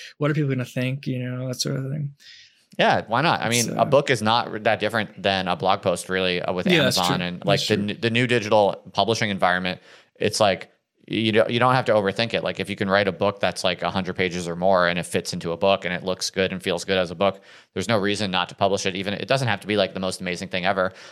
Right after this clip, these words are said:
Speaker 2: I mean, something that I th-, I like, I really appreciate about your work, Paul, is that you don't care too much about spelling and grammar, and you're just honest
Speaker 1: <laughs> Yeah,
Speaker 2: about,
Speaker 1: that's
Speaker 2: you're just
Speaker 1: true.
Speaker 2: honest
Speaker 1: Yeah.
Speaker 2: about that. And
Speaker 1: Yeah.
Speaker 2: I think,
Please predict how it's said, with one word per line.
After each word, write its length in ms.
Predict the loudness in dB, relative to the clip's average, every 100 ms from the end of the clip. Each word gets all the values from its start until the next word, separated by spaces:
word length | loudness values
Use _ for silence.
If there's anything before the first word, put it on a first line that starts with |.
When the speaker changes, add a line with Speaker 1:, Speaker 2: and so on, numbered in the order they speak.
| 0
Speaker 2:
I 80 | 2
mean, 100 | 4
something 240 | 4 4
that 160 | 6 6
I 80 |
th-, 120 | 4 0
I 100 | 0
like, 260 | 2 2 2
I 120 | 0
really 380 | 2 2 2 0 -4
appreciate 480 | -4 -2 2 2
about 200 | 4 2 2
your 220 | -2 -2
work, 260 | 0 0 2
Paul, 220 | 2 4
is 100 | 2
that 300 | 0 0 -6 -18 -20 _
you 500 | -2 2 4 4 0
don't 480 | -2 2 4 2 0
care 240 | 0 0
too 220 | 0 -2 0
much 200 | 0 2
about 280 | 2 2
spelling 320 | 0 0 0 -2
and 100 | 0
grammar, 460 | 0 2 0 0 -2
and 440 | -2 0 -2 -4 -4 -4 -4 -4 -4 0
you're 100 | 0
just 180 | 2
honest 380 | 4 4 4 2
Speaker 1:
<laughs> 20 |
Yeah, 20 | 6
Speaker 2:
about, 100 | 6
Speaker 1:
that's 100 | 4
Speaker 2:
you're 80 | 2
just 100 | 2
Speaker 1:
true. 80 | 2
Speaker 2:
honest 280 | 2 0 2
Speaker 1:
Yeah. 40 |
Speaker 2:
about 220 | 2 4
that. 320 | 2 2 -2 -10 -12 -2
And 80 | 0
Speaker 1:
Yeah. 60 |
Speaker 2:
I 60 | 2
think, 340 | 2 0 -2